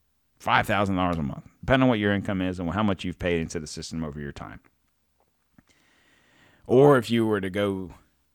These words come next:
out and be disabled right now, you would make, you know, this amount. Cool, so I'm paying in, I'll get that back. It's kinda like a retirement fund.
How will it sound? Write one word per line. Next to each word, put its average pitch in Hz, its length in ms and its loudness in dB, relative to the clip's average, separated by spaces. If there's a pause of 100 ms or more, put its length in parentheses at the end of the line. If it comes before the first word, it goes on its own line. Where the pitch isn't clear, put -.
(260)
out 107 280 0
and 95 80 -8
be 95 120 0
disabled 113 500 4
right 87 180 4
now, 127 220 6
you 113 180 4
would 92 100 0
make, 98 240 0 (440)
you 104 100 -4
know, 80 280 -8 (120)
this 120 300 2
amount. 80 320 -2 (1120)
Cool, 156 300 2
so 101 160 -2
I'm 92 120 -4
paying 147 340 -2
in, 131 280 0
I'll 104 100 0
get 117 260 -2
that 110 220 2
back. 95 300 2
It's 92 140 -8
kinda 113 240 2
like 104 160 2
a 101 60 0
retirement 78 540 -2
fund. - 320 -18